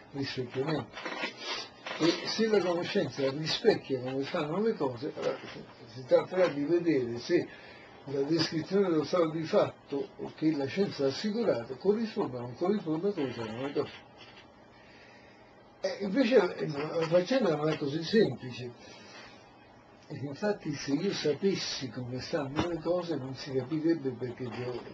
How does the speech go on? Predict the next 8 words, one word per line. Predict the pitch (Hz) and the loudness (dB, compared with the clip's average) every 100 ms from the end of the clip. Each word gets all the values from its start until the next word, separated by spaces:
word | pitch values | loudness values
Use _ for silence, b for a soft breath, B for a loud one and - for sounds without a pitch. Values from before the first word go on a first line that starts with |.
| 113 | -12
dovrei | 123 120 127 127 127 113 B B B B - | -8 -4 -2 -2 -4 -6 B B B B -20
mettere | - 135 139 135 - 127 117 123 127 | -10 -2 -2 -2 -4 -4 0 -2 -2
a, | 117 110 107 104 104 101 101 98 95 92 95 95 190 135 - - - - - | -4 -6 -6 -6 -8 -10 -10 -12 -12 -14 -14 -16 -18 -18 -20 -20 -18 -18 -12
a | 127 113 | -10 -4
verifica | 131 120 131 117 - 110 113 | -2 -2 -6 -8 -8 -6 -6
un | 113 | -6
enunciato | 117 117 120 117 110 113 113 | -6 -6 -6 -8 -6 -8 -8
scientifico. | 104 127 110 - 110 110 113 | -10 -12 -12 -12 -10 -10 -12